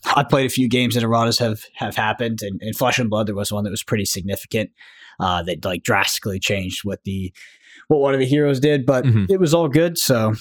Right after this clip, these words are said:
Speaker 1: yeah, nothing too crazy on that end. Um, other than that, you know, tons of Rise of the Floodborn reveals, uh, as usual. I mean, I, I just wanna say,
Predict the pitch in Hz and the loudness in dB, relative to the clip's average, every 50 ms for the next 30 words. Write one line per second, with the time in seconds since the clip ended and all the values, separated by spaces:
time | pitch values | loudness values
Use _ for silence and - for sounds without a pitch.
0 | - - 165 185 170 127 - - 151 147 139 - 160 147 135 - 160 151 147 147 | -2 0 2 2 2 0 0 0 2 2 2 2 0 0 2 4 4 4 4 2
1 | 151 - - - - 147 151 156 156 156 147 139 147 147 147 147 135 139 139 139 | 0 -2 -2 0 2 4 4 4 4 4 4 4 4 4 4 4 4 4 4 4
2 | 135 135 139 151 151 143 131 127 131 127 127 - - 127 123 120 117 107 - 165 | 4 4 4 4 4 2 2 2 2 2 2 2 2 2 2 2 2 2 4 4
3 | 170 175 165 151 156 156 165 - - - _ _ _ _ _ _ _ _ _ _ | 4 4 4 4 2 2 2 0 -4 -10 _ _ _ _ _ _ _ _ _ _
4 | _ - 135 110 95 - - 135 135 135 120 127 113 120 120 123 117 113 110 - | _ 0 0 0 0 0 2 2 4 4 2 2 4 4 4 4 2 0 0 0
5 | - 127 120 113 104 110 110 107 104 92 - - 110 101 92 110 110 110 110 117 | 0 0 0 0 0 0 0 0 -2 -4 -4 -6 -6 -4 0 0 2 2 2 2
6 | 117 - - - - - 101 92 90 85 85 78 - _ - 101 98 92 92 - | 0 -2 -4 -6 -8 -6 -4 -4 -2 -2 -4 -6 -8 _ -4 -2 -2 -2 -2 -2
7 | 101 101 101 98 117 113 113 113 120 156 170 165 156 131 - - _ _ _ _ | -2 -2 0 0 0 2 2 2 2 2 2 2 0 -2 -4 -8 _ _ _ _
8 | _ _ _ _ - 143 160 - 202 233 - 277 233 165 - - 143 117 98 90 | _ _ _ _ 0 2 2 4 2 2 2 2 2 2 2 2 2 2 0 -2